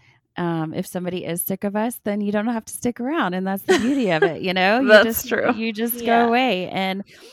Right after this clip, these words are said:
Speaker 1: it's not to put it back on them, but kind of, you know, like, we're here sharing our stories and,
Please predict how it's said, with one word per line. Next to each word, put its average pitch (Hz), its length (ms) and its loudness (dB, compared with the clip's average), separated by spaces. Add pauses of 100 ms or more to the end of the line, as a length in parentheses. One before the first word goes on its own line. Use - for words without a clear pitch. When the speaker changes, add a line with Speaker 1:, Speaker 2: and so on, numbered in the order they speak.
(160)
Speaker 1:
it's 208 180 -4
not 214 280 -2
to 220 100 -8
put 214 180 -4
it 196 160 -2
back 190 280 -4
on 185 180 -6
them, 185 280 -4
but 190 180 -4
kind 247 360 -6
of, 247 360 -2
you 220 180 -2
know, 202 340 2
like, 185 280 -2
we're 196 160 -2
here 202 320 -4
sharing 185 320 -8
our 175 120 -6
stories 185 560 -6
and, 175 240 -8